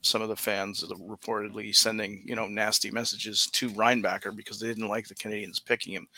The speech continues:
That's ridiculous. He could end up being the best player. I mean, unlikely.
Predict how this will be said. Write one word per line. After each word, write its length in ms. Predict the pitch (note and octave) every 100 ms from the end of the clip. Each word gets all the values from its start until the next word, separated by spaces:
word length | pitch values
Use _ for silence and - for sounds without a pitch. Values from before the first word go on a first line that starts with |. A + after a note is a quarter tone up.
| - - -
That's 180 | F#3+
ridiculous. 580 | C#3 G2+ A#2+ - - - - -
He 140 | G#3+
could 200 | G#3+ F3+
end 160 | C3+ B2
up 80 | A#2 -
being 240 | B2+ A#2+ A#2
the 80 | G2+
best 320 | A2 - -
player. 360 | A2+ F#2+ - - C3
I 80 |
mean, 320 | B2 B2 A#2 - _ _ - - - - - _ _ - - -
unlikely. 600 | B2+ B2 B2+ - F#2 A#2+